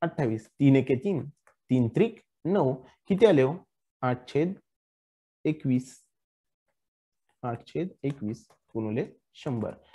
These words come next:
म्हणजे थोडक्यात किती? आठशे भागिले एकवीस. ठीक आहे, एकवीस त्रिक त्रेसष्ट, एकवीस चोक चौऱ्याऐंशी, म्हणजे सहाशे तीस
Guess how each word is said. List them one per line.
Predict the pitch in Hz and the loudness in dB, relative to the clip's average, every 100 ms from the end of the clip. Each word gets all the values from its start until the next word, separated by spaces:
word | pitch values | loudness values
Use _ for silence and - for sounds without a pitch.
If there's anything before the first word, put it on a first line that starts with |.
| _ | _
म्हणजे | 127 127 | 4 4
थोडक्यात | 151 147 160 156 | 4 2 0 -2
किती? | 139 107 - | -4 -4 -4
आठशे | 120 123 - | -4 -4 -2
भागिले | 135 123 117 135 | 0 2 2 2
एकवीस. | 151 107 92 - _ _ _ - | -2 -4 -8 -10 _ _ _ -2
ठीक | 170 | 0
आहे, | 190 - _ _ _ _ _ - | 0 -6 _ _ _ _ _ 2
एकवीस | 131 127 131 135 | 2 6 6 6
त्रिक | 165 202 - _ _ _ _ - | 0 0 -4 _ _ _ _ 6
त्रेसष्ट, | 185 185 127 127 - - - _ _ _ - | 6 8 4 0 -6 -20 -20 _ _ _ 0
एकवीस | 127 147 147 - | 2 6 4 6
चोक | 196 - | 2 4
चौऱ्याऐंशी, | 185 131 120 107 - 104 - _ _ _ - - - - | 4 4 4 0 -4 -10 -10 _ _ _ -20 -20 -8 2
म्हणजे | 123 113 160 208 - - - | 4 6 6 4 -12 -20 -2
सहाशे | 143 135 139 175 | 2 4 6 4
तीस | 165 202 131 | 4 4 4